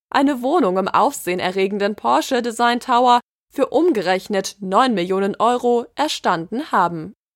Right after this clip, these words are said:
Der Wolkenkratzer an der Strandmeile wurde erst zweitausendsiebzehn fertiggestellt. Der Tower ist zwar nicht Porsche Designs erstes Engagement,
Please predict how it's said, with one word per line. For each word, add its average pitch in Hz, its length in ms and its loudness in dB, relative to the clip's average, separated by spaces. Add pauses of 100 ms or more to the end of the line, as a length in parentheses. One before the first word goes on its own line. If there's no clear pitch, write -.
Der 180 180 -4
Wolkenkratzer 196 800 0
an 226 140 0
der 214 100 0
Strandmeile 262 840 0 (200)
wurde 302 200 0
erst - 280 -4
zweitausendsiebzehn 196 1080 -2
fertiggestellt. 170 920 -6 (320)
Der 208 160 0
Tower 233 640 4
ist - 360 -8
zwar 320 160 2
nicht 302 440 -2
Porsche 185 340 -4
Designs 190 480 -2
erstes 180 380 -2
Engagement, 214 640 -2